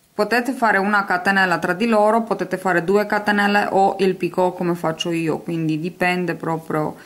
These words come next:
Però per quelle di voi che non siete pratiche di picot, ecco, sarebbe un bel esercizio. Secondo, soprattutto se iniziate col, con la lana. Poi passiamo sul secondo punto A V, eh, punto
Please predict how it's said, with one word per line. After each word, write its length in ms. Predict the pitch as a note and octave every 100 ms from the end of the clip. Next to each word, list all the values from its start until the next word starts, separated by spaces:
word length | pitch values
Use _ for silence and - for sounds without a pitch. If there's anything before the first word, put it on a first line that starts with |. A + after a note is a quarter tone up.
| -
Però 220 | - A#3+ A#3
per 160 | G3+
quelle 180 | G#3 G3
di 100 | F#3
voi 200 | G3 C#4+
che 100 | C#4+
non 160 | G3 F#3
siete 260 | F#3 F#3
pratiche 520 | F3+ F#3+ F#3+ F#3 F3
di 100 | E3
picot, 460 | F3 C4+ - A3 A#3+
ecco, 280 | F3 E3+ E3+
sarebbe 380 | F3+ F3+ G3+ B3+
un 140 | G#3+
bel 160 | D#3+ E3
esercizio. 800 | D#3+ D#3 - - - - - F#3+ - _ _ _ _ _ _ _ _ _ _ _
Secondo, 400 | - - E3+ D#3+
soprattutto 460 | G3 G3 G3+ B3+ A#3+
se 340 | G#3 F#3 - -
iniziate 720 | F#3 F#3+ F#3 F#3 E3+ E3+ F3
col, 300 | F3 E3+ E3 -
con 220 | F3 E3+
la 120 | E3+
lana. 560 | F3 F3 E3+ E3+ F3+ F3+ _ - - -
Poi 280 | - C#4 G3+
passiamo 640 | G3+ G3+ B3+ A3+ F#3 E3+
sul 240 | E3+ G3+ G3+
secondo 600 | D#4+ D#4+ B3 F3 E3 E3
punto 420 | F3+ F3 D#3+ D#3+
A 100 | A3+
V, 180 | A3+ G3
eh, 360 | F#3 F3+ F3
punto 640 | F3 G#3+ F#3+ E3 E3 E3